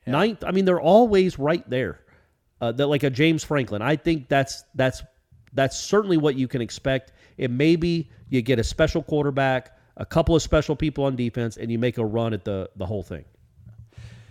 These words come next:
Speaker 1: M. Adam C. Zeets, Mark down in Naples. Wake up! With Jalen Hurts and Mahomes at quarterback in the Super Bowl, those teams having essentially built their teams around them, I can't help but think about Jordan Travis.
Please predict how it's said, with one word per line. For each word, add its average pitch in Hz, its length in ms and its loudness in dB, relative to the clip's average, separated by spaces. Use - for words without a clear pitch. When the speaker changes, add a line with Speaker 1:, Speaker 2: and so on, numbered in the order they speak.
Speaker 1:
M. 214 240 6
Adam 208 340 8
C. 220 280 0
Zeets, 190 380 -2
Mark 170 400 4
down 143 200 2
in 151 60 -6
Naples. 151 420 0
Wake 240 200 2
up! 330 260 6
With 180 160 2
Jalen 240 460 4
Hurts 208 240 4
and 190 120 0
Mahomes 180 300 4
at 160 60 -8
quarterback 156 560 4
in 143 100 -8
the 135 60 -4
Super 170 300 0
Bowl, 135 240 4
those 143 220 0
teams 147 280 -8
having 143 220 0
essentially 135 420 -6
built 147 520 2
their 117 180 -2
teams 196 340 -4
around 120 320 0
them, 117 100 -4
I 117 80 -2
can't 147 240 -4
help 139 160 0
but 117 100 -12
think 123 140 -6
about 101 200 -6
Jordan 110 260 -4
Travis. 85 540 -12